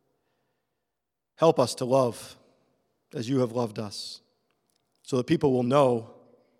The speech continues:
that you are disciples. Or that story I shared to open about the woman who forgave and adopted the, the boy who killed her son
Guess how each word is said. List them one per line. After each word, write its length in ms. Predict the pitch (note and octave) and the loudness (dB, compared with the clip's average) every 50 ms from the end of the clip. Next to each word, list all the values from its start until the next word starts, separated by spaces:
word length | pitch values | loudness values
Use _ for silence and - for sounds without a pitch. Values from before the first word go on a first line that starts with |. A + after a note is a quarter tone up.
| _ _ _ _ _ _ _ _ _ _ _ _ _ - | _ _ _ _ _ _ _ _ _ _ _ _ _ -12
that 100 | - B2+ | -8 -4
you 140 | A#2+ B2 | -2 0
are 100 | B2 A#2 | 0 0
disciples. 680 | G#2+ G#2+ - - B2 G#2+ - - A2+ G2+ - - - - _ _ _ _ _ _ _ _ _ _ _ _ _ _ _ _ _ _ _ _ _ _ _ _ _ _ _ _ _ _ - _ _ _ _ _ _ _ _ _ _ _ _ _ _ _ _ _ _ _ _ _ _ _ _ _ _ _ _ _ _ _ _ _ _ _ _ _ _ _ _ _ _ _ _ _ - | -2 -4 -8 -8 -8 -10 -10 -12 -14 -14 -14 -16 -16 -18 _ _ _ _ _ _ _ _ _ _ _ _ _ _ _ _ _ _ _ _ _ _ _ _ _ _ _ _ _ _ -20 _ _ _ _ _ _ _ _ _ _ _ _ _ _ _ _ _ _ _ _ _ _ _ _ _ _ _ _ _ _ _ _ _ _ _ _ _ _ _ _ _ _ _ _ _ -4
Or 100 | C#3+ C3+ | 0 4
that 140 | C#3+ D3+ - | 4 4 4
story 320 | - - D#3+ D#3 D#3+ D#3+ | 4 4 6 6 6 6
I 80 | C#3+ C#3 | 6 4
shared 340 | C3 - - D#3+ D3+ D3+ C#3+ | 2 0 0 2 2 2 2
to 80 | D3+ D3 | 2 2
open 380 | C3 D3 C#3+ - C3+ A#2 G#2+ G2+ - - - _ _ _ _ _ _ _ _ _ _ _ _ _ _ _ _ _ _ _ _ _ _ _ _ _ | 2 2 2 2 0 -4 -4 -6 -12 -20 -20 _ _ _ _ _ _ _ _ _ _ _ _ _ _ _ _ _ _ _ _ _ _ _ _ _
about 140 | - B2+ A2 | -6 -4 -2
the 80 | C3 B2 | 0 2
woman 280 | B2 C#3+ C#3+ C#3 A#2 | 2 4 4 2 0
who 100 | A#2+ B2 | 0 -2
forgave 480 | - - B2+ A#2 C3 C3 C3+ C3+ B2+ G#2+ | -4 -4 -2 0 2 4 4 4 2 0
and 100 | A#2+ A#2 | -2 -4
adopted 520 | G#2+ G2 B2+ C3 C3+ - - C3 A2+ G#2+ | -2 0 0 0 0 0 -2 -8 -8 -6
the, 200 | A#2 A2+ G#2+ G2+ - - _ _ _ _ _ _ _ _ _ _ _ _ _ _ _ _ _ _ _ _ | -4 -6 -6 -6 -10 -18 _ _ _ _ _ _ _ _ _ _ _ _ _ _ _ _ _ _ _ _
the 80 | - A2 | -6 0
boy 180 | A#2+ C#3 C3+ | 2 4 4
who 120 | B2+ A#2+ A#2 | 4 2 0
killed 260 | - C#3+ C#3 C3 G#2+ | 2 2 2 2 2
her 140 | A2+ C#3+ C3+ | 0 -2 -2
son 340 | - - B2+ A2 G#2 G#2 | -2 -4 -6 -6 -6 -8